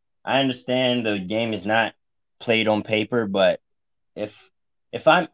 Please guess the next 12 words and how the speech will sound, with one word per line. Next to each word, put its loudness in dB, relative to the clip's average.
anybody 4
looking -2
at -2
that -2
team -4
on -4
paper -6
and -4
I 0
see -6
DeAndre 2
Hopkins, 2